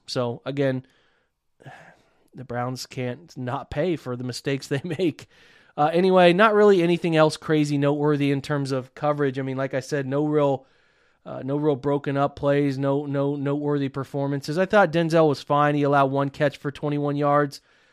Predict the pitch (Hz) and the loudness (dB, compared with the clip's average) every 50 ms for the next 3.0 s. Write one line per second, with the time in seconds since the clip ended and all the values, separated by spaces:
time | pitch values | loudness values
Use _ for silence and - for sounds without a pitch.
0 | _ _ _ _ - 147 151 156 160 156 170 165 143 143 135 139 135 131 151 165 | _ _ _ _ -2 2 4 4 4 2 0 -4 -2 -4 -4 -4 -4 -4 -2 2
1 | 175 170 175 160 143 156 143 - 139 - - 156 156 147 143 135 - 156 151 156 | 4 4 2 2 2 -2 -2 -4 -6 -4 -2 -2 0 0 -2 -4 -2 -2 -2 0
2 | 147 143 135 135 143 147 143 139 131 131 127 127 143 151 147 135 - - _ | 0 0 0 2 2 0 0 -2 -4 -6 -4 -2 0 0 0 0 -4 -14 _